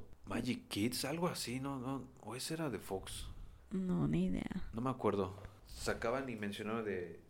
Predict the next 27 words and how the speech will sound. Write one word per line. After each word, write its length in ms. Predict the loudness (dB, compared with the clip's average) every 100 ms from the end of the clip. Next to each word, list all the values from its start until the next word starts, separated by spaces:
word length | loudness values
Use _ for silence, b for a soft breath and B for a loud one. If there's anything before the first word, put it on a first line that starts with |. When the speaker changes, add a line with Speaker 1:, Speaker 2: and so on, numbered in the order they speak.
| -12 -4
Speaker 1:
de 640 | -2 -2 -4 -8 -14 -12
esta 220 | -6 -4
consola. 440 | -2 -2 -2 -4 -4 6
Yo 80 | 8
no 80 |
sabía 240 | 10 10 8
que 80 | 2
era 120 | 4
de 120 | 8
Sega. 400 | 10 10 8 4 -12 -4
Mencionaban 680 | 0 4 4 6 4 4 -2 -6
Dreamcast. 600 | -2 0 0 0 -2 -6 -14 -2
Speaker 2:
Mm. 440 | 2 4 4 4 6
Speaker 1:
Aunque 220 | 6 6
le, 120 | 4 2
sí 200 | -2 4
te-, 300 | 4 4 -2
estaba 340 | 4 8 8
teniendo 240 | 6 0 2
como 180 | 2 4
esa 480 | 4 4 6 4 -2 -2
publicidad, 580 | 2 2 2 4 2 2 -4 6
pues 160 | 6
no 200 | 6 2
pudo. 440 | 4 6 4 2 -10 -14 -8
No 100 | 0
pudo 180 | 2